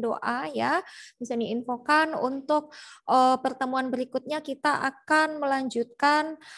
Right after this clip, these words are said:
eh, mengenai dampak pemanasan global dan cara pencegahannya ya. Mari kita berdoa. Terima kasih Tuhan buat segala kebaikan-Mu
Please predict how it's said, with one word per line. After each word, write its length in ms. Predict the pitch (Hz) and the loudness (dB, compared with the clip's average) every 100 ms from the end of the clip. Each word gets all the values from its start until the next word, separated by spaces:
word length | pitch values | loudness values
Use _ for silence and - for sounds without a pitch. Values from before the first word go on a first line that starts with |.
| - _ | -20 _
eh, 640 | 269 254 254 254 254 254 269 254 - _ _ - _ | 0 2 2 0 0 -2 -4 -10 -18 _ _ -20 _
mengenai 480 | 262 269 269 285 | -2 0 2 2
dampak 560 | 269 269 262 - 294 - | 4 2 2 0 -2 0
pemanasan 560 | 285 269 262 269 269 254 | -6 -6 -8 -6 -4 -2
global 320 | 240 262 262 | 2 2 2
dan 80 | 247 | -2
cara 240 | 240 226 | -4 -6
pencegahannya 800 | - 233 233 185 202 208 185 - _ _ | -6 -8 -6 -4 -4 -4 -6 -10 _ _
ya. 160 | _ 277 370 - _ - - | _ -2 -2 -10 _ -12 -2
Mari 160 | 285 | -2
kita 480 | 294 294 269 269 269 | 0 0 4 6 6
berdoa. 480 | 226 196 185 - 214 - _ _ _ | 2 -2 -4 -6 -14 -18 _ _ _
Terima 240 | 277 302 320 | -6 -2 0
kasih 320 | 330 381 381 | 0 0 0
Tuhan 480 | 349 320 359 370 330 | 2 4 4 2 2
buat 160 | 302 | 0
segala 320 | 294 277 302 320 | 0 0 0 0
kebaikan-Mu 640 | 311 277 285 285 285 302 | -2 -2 -2 -2 -4 -4